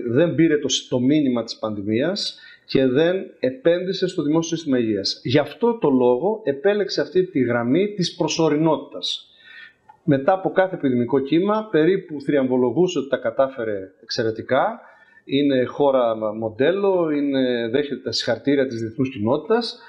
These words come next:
ε, είμαστε από τις καλύτερες χώρες της Ευρώπης κλπ. Και, ε, υποεκτιμούσε τον κίνδυνο και την ανάγκη κατάλληλης προετοιμασίας και της προ-, του συστήματος υγείας, ιδιαίτερα στην πρωτοβάθμια φροντίδα και στην κοινοτική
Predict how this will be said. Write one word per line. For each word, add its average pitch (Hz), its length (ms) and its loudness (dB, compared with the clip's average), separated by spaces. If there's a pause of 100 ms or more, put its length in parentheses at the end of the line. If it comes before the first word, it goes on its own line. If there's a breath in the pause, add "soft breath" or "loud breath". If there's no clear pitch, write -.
(360 loud breath)
ε, 135 300 2
είμαστε 143 420 2
από 131 100 -2
τις - 120 -12
καλύτερες 131 400 0
χώρες 123 280 -2
της 113 100 -4
Ευρώπης - 300 -2
κλπ. 95 240 -6 (540 loud breath)
Και, 170 140 2 (320)
ε, 143 600 2 (220)
υποεκτιμούσε 156 1040 2
τον 123 160 0
κίνδυνο 123 580 2
και 208 140 0
την 147 200 0
ανάγκη 196 440 0
κατάλληλης 202 500 0
προετοιμασίας 151 840 0 (420 loud breath)
και 190 180 4 (200)
της - 160 -6
προ-, 156 320 -2
του 139 80 -4
συστήματος 131 520 0
υγείας, 165 440 2
ιδιαίτερα 165 400 2
στην 151 160 -4
πρωτοβάθμια 127 540 -2
φροντίδα 170 420 0
και 180 160 -4
στην 170 220 0
κοινοτική 135 920 0